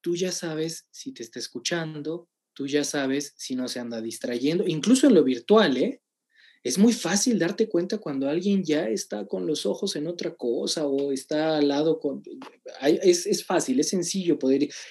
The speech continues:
sentir que te están hablando a ti. Y después de esas tres sesiones,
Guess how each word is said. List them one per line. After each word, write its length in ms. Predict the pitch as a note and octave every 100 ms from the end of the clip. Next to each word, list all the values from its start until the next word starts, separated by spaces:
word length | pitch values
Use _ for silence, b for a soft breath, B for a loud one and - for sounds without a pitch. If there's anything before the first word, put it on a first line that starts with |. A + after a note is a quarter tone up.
| B B
sentir 680 | - D#3 C#3+ D3 E3 E3+ E3+
que 100 | C#3+
te 100 | -
están 240 | - C3
hablando 400 | B2+ A#2 A#2 A2+
a 80 | G#2+
ti. 240 | - G2 _ b b b b _ _ _ -
Y 120 | G#3+
después 400 | G#3+ G#3+ C4 C4
de 60 |
esas 220 | C4 A#3+ -
tres 220 | A3 G#3
sesiones, 640 | - - F3+ C#3+ E3 -